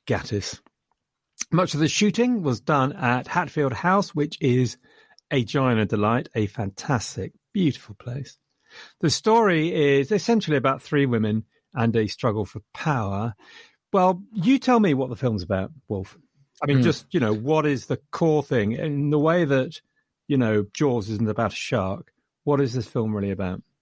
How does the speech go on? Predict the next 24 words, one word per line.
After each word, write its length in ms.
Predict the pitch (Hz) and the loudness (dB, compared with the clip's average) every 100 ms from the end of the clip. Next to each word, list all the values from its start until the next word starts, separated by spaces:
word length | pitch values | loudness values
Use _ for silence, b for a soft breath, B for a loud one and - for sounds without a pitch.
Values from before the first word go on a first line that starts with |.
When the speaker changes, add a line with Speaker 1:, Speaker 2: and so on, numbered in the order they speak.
| _ _ | _ _
Speaker 2:
I 320 | 123 123 120 - | 0 2 2 2
always 380 | 131 131 127 120 | 0 2 2 0
hate 240 | - 113 | -4 -4
this 140 | 113 - | -6 -4
question. 400 | 107 104 - 95 | -4 -4 -10 -4
Speaker 1:
Yes, 460 | 131 127 117 104 - | 0 2 2 0 -2
I 120 | 160 196 | 2 4
hate 240 | 190 - | 4 2
it 180 | - - | -8 -4
too, 180 | 156 120 | 0 2
actually. 500 | 98 98 104 117 107 _ _ _ - - | 0 -4 -2 -2 -4 _ _ _ -20 -8
'Cause 140 | 143 | -2
you 100 | 185 | 2
have 140 | 190 - | 2 -2
to, 60 | 202 | -4
you 200 | 202 202 | 2 2
have 100 | 214 | 2
to 100 | - | -2
try 180 | - 220 | 0 2
and 80 | 208 | 4
be 120 | 190 | 4
intelligent, 560 | 175 165 196 127 98 101 | 4 4 2 2 -2 -2
don't 200 | 117 104 | -2 -2
you? 60 | 95 | -8